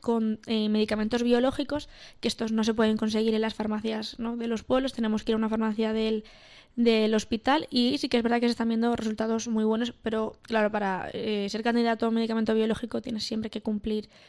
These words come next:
como una serie de requisitos, y no todo el mundo, pues, pues es candidato a ello. Pero bueno, este tratamiento también que se sepa que se existe, que existe,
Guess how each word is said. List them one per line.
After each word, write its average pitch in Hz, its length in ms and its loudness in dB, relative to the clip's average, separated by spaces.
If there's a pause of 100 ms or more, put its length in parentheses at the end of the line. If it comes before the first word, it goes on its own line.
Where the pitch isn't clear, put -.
(100)
como 226 140 -4
una 214 140 2
serie 214 280 0
de 214 260 0
requisitos, 220 580 -2 (340)
y 233 80 -2
no 214 160 4
todo 208 160 2
el 202 80 4
mundo, 208 320 0
pues, 190 560 -4 (360)
pues 196 220 -6
es 196 100 -12
candidato 202 640 -2
a 196 100 -2
ello. 180 220 -4
Pero 196 180 0
bueno, 196 200 0
este 208 200 -4
tratamiento 220 420 2
también 220 260 2
que 214 100 -4
se 220 100 -6
sepa 214 220 -2
que 220 120 -6
se 220 80 -2
existe, 262 540 -4
que 233 100 -4
existe, 277 520 0